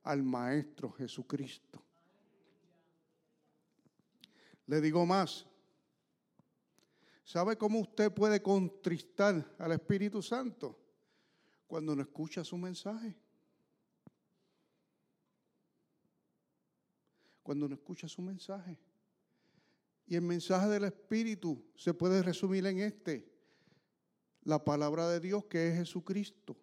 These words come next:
Si usted no sigue la palabra, usted contrista al Espíritu. Si usted se va en contra de la palabra, contrista ese Espíritu Santo precioso, porque el Espíritu es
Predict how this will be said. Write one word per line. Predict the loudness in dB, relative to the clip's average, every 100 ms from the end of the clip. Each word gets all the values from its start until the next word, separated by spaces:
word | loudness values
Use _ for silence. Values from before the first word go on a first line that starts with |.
| _ _ _ _ _ _ _ _
Si | -6 -6
usted | -6 4 6 8
no | 6
sigue | 2 -2 -4 0 0 2 2
la | 2
palabra, | 2 2 4 4 2 0
usted | -2 -6
contrista | -4 -4 -6 -6 -2 -2 -2 0
al | 0
Espíritu. | 0 -4 -2 -2 -4 -8 -10 _ _ _
Si | -8
usted | -2 0
se | 2
va | 2 2
en | 0
contra | 6 6 8 4 2
de | 2
la | 2
palabra, | 2 4 4 2 0
contrista | -2 -2 0 0 0 -4
ese | -2 -4
Espíritu | -2 -2 0 -2 -6
Santo | -6 -4 -4 -6
precioso, | -6 -6 -4 -6 -6 -6 -10 -12 -20 -20 -20 _ _
porque | -6 -6 -4 -4
el | -4
Espíritu | -6 -6 -4 -4 -2 0
es | 0 -2